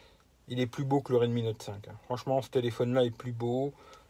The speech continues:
Tu vois que c'est quand même un peu mieux fini, machin et tout. C'est plus joli, quoi. Ça, c'est, il faut dire ce qui est. Euh, l'écran a l'air, euh, assez lumineux, je trouve.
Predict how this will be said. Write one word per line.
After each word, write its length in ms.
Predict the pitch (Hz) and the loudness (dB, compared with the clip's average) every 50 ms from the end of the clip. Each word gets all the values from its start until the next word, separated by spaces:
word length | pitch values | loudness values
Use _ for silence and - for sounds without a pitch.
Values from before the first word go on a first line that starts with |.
| - - _ _ _ _ - - | -20 -20 _ _ _ _ -20 -20
Tu 140 | - - 123 | -12 0 6
vois 120 | 123 143 | 8 8
que 80 | 135 - | 8 6
c'est 180 | - - 123 117 | 4 -2 -2 2
quand 120 | - 131 | 6 6
même 180 | 135 139 131 123 | 6 6 6 0
un 60 | 120 | 0
peu 140 | 117 127 120 | 0 0 0
mieux 200 | 123 123 123 120 | 2 2 2 0
fini, 640 | 117 - - 120 120 120 120 123 127 131 135 131 | 0 -2 -4 -2 0 0 0 0 0 0 0 0
machin 640 | 127 123 113 110 - - - 117 120 120 123 123 123 | 0 0 0 -2 -2 -2 -2 0 0 0 0 0 0
et 80 | 120 | 0
tout. 480 | 117 - - 123 123 127 127 127 123 110 110 - - - - - - - - - _ - | -2 -4 -8 -8 -6 -4 -2 0 -2 -2 -2 -6 -16 -20 -20 -20 -20 -20 -20 -20 _ -20
C'est 240 | - - - - | -14 -8 -6 -6
plus 160 | 120 - 156 147 | -4 -4 -2 2
joli, 340 | 131 147 139 135 135 123 | 4 6 6 6 4 0
quoi. 200 | 117 - 104 98 - - | 0 0 0 -2 -2 -4
Ça, 160 | - - 127 | 2 2 2
c'est, 140 | - - 123 | 2 0 -4
il 40 | |
faut 140 | 110 - 127 | -2 -2 -2
dire 160 | 117 120 120 | 0 -2 -2
ce 80 | 113 - | -4 -4
qui 260 | - - 120 123 131 135 | -8 -4 -2 -2 0 0
est. 240 | 139 147 151 156 151 - - - - - - - - _ _ - 131 | 2 0 0 -2 -4 -8 -20 -20 -20 -20 -20 -20 -20 _ _ -10 -6
Euh, 680 | 120 120 117 117 117 117 117 117 117 113 117 117 117 | -4 -2 0 0 2 2 0 0 -2 -2 -4 -4 -2
l'écran 500 | 117 123 156 143 - - - 180 175 165 | -2 0 0 0 0 4 6 8 10 10
a 60 | 147 | 10
l'air, 260 | 143 143 143 135 131 | 10 10 10 10 10
euh, 440 | 127 123 123 123 123 123 123 123 135 | 8 8 6 4 4 2 4 4 4
assez 220 | 151 - - 247 226 | 2 2 2 -2 0
lumineux, 400 | 202 185 180 170 151 139 156 180 | 2 2 2 2 2 2 0 0
je 80 | - | -2
trouve. 260 | - - 139 147 175 | -6 -6 -6 -6 -6